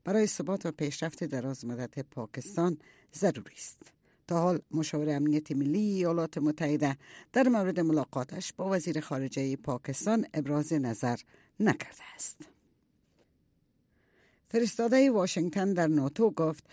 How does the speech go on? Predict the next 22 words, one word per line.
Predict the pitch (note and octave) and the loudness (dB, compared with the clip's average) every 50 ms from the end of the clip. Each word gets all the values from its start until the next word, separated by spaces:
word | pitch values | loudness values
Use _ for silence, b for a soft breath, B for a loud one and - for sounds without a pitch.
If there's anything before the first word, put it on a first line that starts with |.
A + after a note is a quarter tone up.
| B B B B B | B B B B B
روسیه | - G3+ B3 - - - C4+ B3+ | -2 0 0 2 2 4 4 4
باید | - - F#3+ F#3 F#3 F3 D3+ C#3 - - | 4 2 2 2 4 4 2 0 -2 -2
برنامهٔ | - F3+ F#3 F3 F3 F3 G3 G3+ G#3+ G#3+ | -2 -2 0 2 0 2 2 0 0 -2
توسعهٔ | - G#3 F3+ D#3 D#3 D#3 - E3 E3+ F#3 | -2 -2 -2 -2 -2 -2 -2 -2 0 0
یک | F#3+ G3 F#3 D#3+ D#3 | -2 -2 -2 -4 -6
سیستم | - - C3+ D3 - - F3 F3+ F#3 F3 | -6 -8 -6 -6 -4 -4 -2 0 2 2
ممنوع | F3 F3+ D#3+ D3 C#3+ D3 D3+ D#3+ F3 G#3+ A#3 A3+ G3+ F3 D#3 | 2 2 2 2 2 0 0 0 0 0 2 2 4 4 4
میزایل | C#3+ C#3+ C#3 C3+ - D3+ D3 D3 C#3 C3+ | 2 2 0 -2 -2 -2 0 0 0 -2
کروز | C3+ - - D#3+ G3 G#3 F#3+ - | -4 -6 -4 -2 -2 -2 0 0
را | D3 B2+ A#2+ - B B B B B B - | -2 -2 -4 -6 B B B B B B -2
که | - B3 | 2 4
مخفیانه | A#3+ A#3 A3 - - - - G3 G3 F#3+ G#3 A#3+ B3+ | 4 4 2 0 -2 -4 -2 0 0 2 4 4 4
روی | A3+ F3 D#3 D3+ D3+ D3 | 4 4 4 4 4 4
آن | C#3+ C#3+ | 2 0
کار | C#3 - - C#3+ C3 | -2 -2 -2 -2 0
می‌کند | B2+ C3 C3+ C3 - D3+ D3+ D3 D3+ D3+ - - - | 0 -2 -2 -2 0 0 2 2 0 -2 -6 -8 -4
متوقف | - F#3+ G3+ - G3 F#3+ F3+ - - E3+ D#3+ - - | -2 -2 0 0 0 0 0 0 -2 -4 -4 -2 -4
نماید. | A2+ G3 - G2 F#2+ - - - _ - - B B B B B B B | -6 -4 -4 -6 -8 -8 -10 -12 _ -20 -20 B B B B B B B
در | - E3 D#3 C3+ | 0 2 2 4
غیر | B2 C3 A#2+ | 2 2 2
این | A2+ B2 B2 | 2 0 0
صورت، | A#2 - - E3 E3 G3+ G3+ G3+ | 0 -2 0 2 4 4 4 2